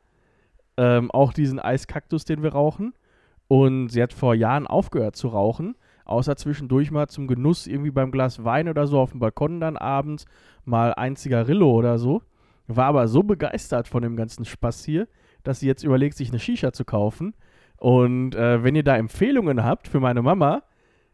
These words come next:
schickt sie uns doch ganz gerne einfach mal. Ähm, Grüße gehen auch da raus. Ich weiß, du hörst das morgen wieder direkt.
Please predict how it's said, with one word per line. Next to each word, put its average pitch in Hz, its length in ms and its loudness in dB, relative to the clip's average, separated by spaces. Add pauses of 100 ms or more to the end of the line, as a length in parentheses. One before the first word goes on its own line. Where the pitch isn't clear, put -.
(100)
schickt - 300 -4
sie - 140 2
uns 117 180 2
doch 107 160 2
ganz 110 220 -4
gerne 110 320 -2
einfach 110 320 -2
mal. 127 340 -2 (500)
Ähm, 143 540 4 (240)
Grüße 170 380 6
gehen 165 160 4
auch 139 100 4
da 127 160 2
raus. 123 320 4
Ich 175 160 -2
weiß, 131 220 2
du 139 120 4
hörst 120 280 4
das 185 120 2
morgen 180 360 4
wieder 185 200 2
direkt. 185 440 0